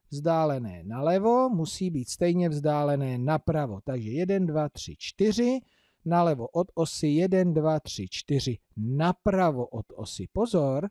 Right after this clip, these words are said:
ta osa není uprostřed, neřiďte se tím, co máte tady na kraji. Důležité je to, jak je to vzdálené od osy.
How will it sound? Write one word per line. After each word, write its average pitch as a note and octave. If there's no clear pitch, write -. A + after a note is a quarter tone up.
ta C3+
osa C3
není C#3
uprostřed, C3
neřiďte C#3+
se D3
tím, C#3
co D3+
máte C3+
tady A#2+
na C#3+
kraji. B2+
Důležité D3+
je B2+
to, D#3
jak C#3
je C#3+
to B2+
vzdálené C3
od D3+
osy. D3+